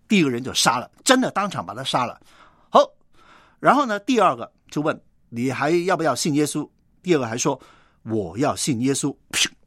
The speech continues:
又拿刀子就把第二个也杀死了。那这样呢，一个一个的问，到九个人都说，“我要信耶稣。”结果九个都死了，马上当场就死了。好，到最后一个就问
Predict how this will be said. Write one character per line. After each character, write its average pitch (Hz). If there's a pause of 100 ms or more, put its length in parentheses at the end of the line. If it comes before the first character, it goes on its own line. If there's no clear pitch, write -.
(240)
又 160
拿 101
刀 131
子 - (480)
就 160
把 -
第 170
二 123
个 95
也 131
杀 147
死 110
了。 73 (460)
那 170 (460)
这 330
样 294
呢， 190
一 180
个 269
一 220
个 220
的 185
问， 233 (880)
到 302 (100)
九 170
个 220
人 208 (180)
都 254
说 226 (120)
，“我 120
要 180
信 180
耶 175
稣。” 175
结 185
果 165 (160)
九 95
个 135
都 196
死 -
了， - (260)
马 160
上 160
当 185
场 -
就 156
死 -
了。 - (300)
好， 240 (400)
到 202
最 196
后 170
一 127
个 147
就 143
问 143